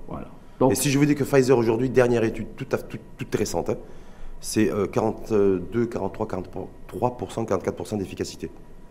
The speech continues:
Speaker 2: Quand des parents, regardez, mettez-vous à la place simplement de parents.
Speaker 1: Non, il
Speaker 2: Aujourd'hui,
Speaker 1: y a,
Speaker 2: vous êtes
Speaker 1: là,
Speaker 2: parents
Speaker 1: il
Speaker 2: aussi,
Speaker 1: y a une chose.
Speaker 2: qui
Speaker 1: Non,
Speaker 2: regardent
Speaker 1: non,
Speaker 2: la
Speaker 1: il y a
Speaker 2: télé
Speaker 1: une
Speaker 2: ou qui
Speaker 1: chose.
Speaker 2: sont sur leur smartphone,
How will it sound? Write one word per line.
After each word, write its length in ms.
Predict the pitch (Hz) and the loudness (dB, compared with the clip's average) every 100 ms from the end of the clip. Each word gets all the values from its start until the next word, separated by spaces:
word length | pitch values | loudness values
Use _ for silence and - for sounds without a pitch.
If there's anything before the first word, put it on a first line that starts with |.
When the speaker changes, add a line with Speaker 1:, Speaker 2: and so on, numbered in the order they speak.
| - - - | -20 -16 0
Speaker 2:
Quand 220 | - 127 117 | 4 4 4
des 120 | 120 | 4
parents, 420 | 131 131 151 - | 4 2 2 -2
regardez, 240 | 82 82 - | 0 4 4
mettez-vous 300 | 127 147 135 | 2 2 4
à 40 | |
la 60 | 123 | 4
place 160 | 139 139 | 4 -2
simplement 280 | 110 110 | -4 -4
de 100 | 101 | -2
parents. 420 | 95 95 78 95 - | 0 0 0 -2 0
Speaker 1:
Non, 140 | 123 123 | 4 6
il 40 | 117 | 10
Speaker 2:
Aujourd'hui, 120 | 131 | 10
Speaker 1:
y 20 | |
a, 60 | 120 | 8
Speaker 2:
vous 240 | - 113 | 6 6
êtes 60 | 135 | 8
Speaker 1:
là, 100 | 143 | 10
Speaker 2:
parents 120 | 131 | 12
Speaker 1:
il 60 | 147 | 12
Speaker 2:
aussi, 100 | 165 | 12
Speaker 1:
y 40 | |
a 60 | 160 | 12
une 180 | 160 | 12
chose. 360 | 147 160 139 - | 10 10 8 8
Speaker 2:
qui 120 | - 175 | 2 6
Speaker 1:
Non, 60 | |
Speaker 2:
regardent 220 | 196 208 | 12 12
Speaker 1:
non, 60 | 185 | 12
Speaker 2:
la 60 | 165 | 12
Speaker 1:
il 20 | |
y 40 | |
a 60 | 185 | 12
Speaker 2:
télé 160 | 170 180 | 12 12
Speaker 1:
une 60 | |
Speaker 2:
ou 40 | 185 | 12
qui 0 | 180 | 12
Speaker 1:
chose. 60 | |
Speaker 2:
sont 60 | 165 | 8
sur 80 | 160 | 8
leur 100 | 165 | 6
smartphone, 440 | 156 147 156 196 | 8 6 10 10